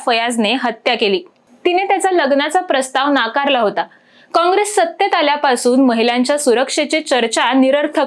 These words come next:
ठरतेय. महिलांवरील अत्याचार, खून यासारख्या गुन्ह्यांची वाढती संख्या ही चिंतेची बाब आहे.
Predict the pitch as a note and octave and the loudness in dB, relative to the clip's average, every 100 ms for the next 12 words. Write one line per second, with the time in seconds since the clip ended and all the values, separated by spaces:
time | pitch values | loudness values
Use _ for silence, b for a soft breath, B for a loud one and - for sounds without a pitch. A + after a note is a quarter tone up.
0 | - A#3 G3+ F#3+ - _ _ B B B | -2 -2 0 -2 -4 _ _ B B B
1 | B D#4 D#4+ F4 F4 E4 E4+ D#4+ B3+ - | B 2 2 0 2 2 2 2 0 -2
2 | E4+ E4 B3 G3 G3+ - D4+ G#3+ G3 - | -2 0 0 0 -4 0 0 0 -4 -4
3 | G#3 G#3 A3+ A3+ C4 A#3+ A3 C4+ C#4+ D#4 | -2 0 -2 0 0 2 2 0 0 0
4 | A#3+ G#3+ - C#4+ C#4+ B3 C4+ E4 B3 A#3+ | 0 0 -2 -4 0 2 2 2 0 0
5 | D#4+ E4 C#4 B3+ D4+ B3 C4 G#3+ F#3+ F3 | -2 0 0 2 0 0 0 0 -2 -4
6 | - | -6